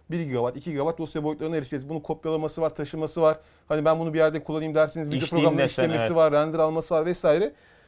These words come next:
Speaker 1: Ha, olması bir artı kazandırdı. Sonuçta dört K video çekiyor derdik. Ama olmaması bir eksi getirmiyor.
Speaker 2: Bence de öyle
Speaker 1: Onu
Speaker 2: gerçekten.
Speaker 1: söylemek
Speaker 2: Eleştirecek
Speaker 1: gerekiyor.
Speaker 2: bir konu değil. Bu yüzden hani lafı kısaltmak gerekirse, özetlemek gerekirse eğer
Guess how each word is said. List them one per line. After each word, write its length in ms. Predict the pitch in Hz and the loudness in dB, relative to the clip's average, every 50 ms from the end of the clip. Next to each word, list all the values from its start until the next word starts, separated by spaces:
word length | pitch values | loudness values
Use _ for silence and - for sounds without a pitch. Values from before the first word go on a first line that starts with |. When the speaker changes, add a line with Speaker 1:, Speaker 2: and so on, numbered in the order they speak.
| _ _ _ _ | _ _ _ _
Speaker 1:
Ha, 260 | - 226 208 - - | 4 4 4 6 6
olması 400 | - 185 208 233 240 247 - 294 | 8 8 8 8 8 6 6 6
bir 60 | 262 262 | 8 10
artı 240 | 233 220 220 320 | 10 10 8 6
kazandırdı. 540 | - 269 262 220 240 233 233 233 226 185 156 | 6 6 8 8 6 4 4 2 2 0 -2
Sonuçta 320 | - 185 185 185 214 196 190 | 0 0 0 0 0 0 0
dört 160 | 208 185 - | -2 -2 0
K 200 | - 214 214 202 | 2 2 2 2
video 120 | 196 214 | -2 -4
çekiyor 380 | - - 202 185 - 226 214 185 | -4 -4 -6 -4 -2 2 4 6
derdik. 300 | 147 123 107 101 104 - _ _ _ _ _ _ _ | 6 4 4 0 -6 -14 _ _ _ _ _ _ _
Ama 160 | 180 190 208 196 | -2 2 4 4
olmaması 420 | 233 226 214 190 185 - 233 196 | 4 6 4 2 0 0 -2 -2
bir 40 | 208 | -2
eksi 220 | 196 185 - 196 | -2 -4 -2 -2
getirmiyor. 440 | 160 151 - 165 131 113 95 82 104 | -4 -2 -2 -4 -6 -8 -8 2 4
Speaker 2:
Bence 360 | 143 143 139 - 139 127 107 | 4 4 4 4 0 0 2
de 60 | 113 | 2
öyle 160 | 98 92 92 95 | 2 2 2 2
Speaker 1:
Onu 60 | 92 | 2
Speaker 2:
gerçekten. 260 | 95 - 165 151 175 | 2 2 2 0 0
Speaker 1:
söylemek 260 | 151 147 110 127 131 | 0 0 0 0 2
Speaker 2:
Eleştirecek 380 | 143 143 135 104 110 139 120 117 | 2 2 2 2 -2 -4 -4 -2
Speaker 1:
gerekiyor. 200 | 131 127 - 113 | -4 -4 -6 -10
Speaker 2:
bir 80 | 110 | -4
konu 240 | - 120 117 117 113 | -2 -2 -2 0 -2
değil. 180 | 135 175 180 - _ _ _ _ _ _ 294 | -4 -4 -6 -8 _ _ _ _ _ _ 0
Bu 100 | 302 302 | 0 2
yüzden 380 | 247 180 143 139 147 170 202 | 2 2 2 2 2 2 0
hani 280 | 170 143 147 156 - - _ - 160 | 0 0 0 -2 -2 -6 _ -2 -2
lafı 180 | 160 - 160 143 - - - _ _ | -2 -2 -6 -12 -16 -20 -20 _ _
kısaltmak 460 | - - 160 151 147 - 151 151 151 | -4 0 2 2 2 2 -2 -4 0
gerekirse, 360 | - 147 151 143 151 147 147 139 | 2 0 0 0 -2 -2 -2 0
özetlemek 480 | 135 147 147 - 147 143 143 139 - | 0 0 0 0 -2 -2 -2 -2 -2
gerekirse 520 | 160 156 160 165 - 196 175 143 - - 123 | 0 0 0 0 0 -2 -4 -2 2 4 6
eğer 180 | 127 147 165 | 6 6 4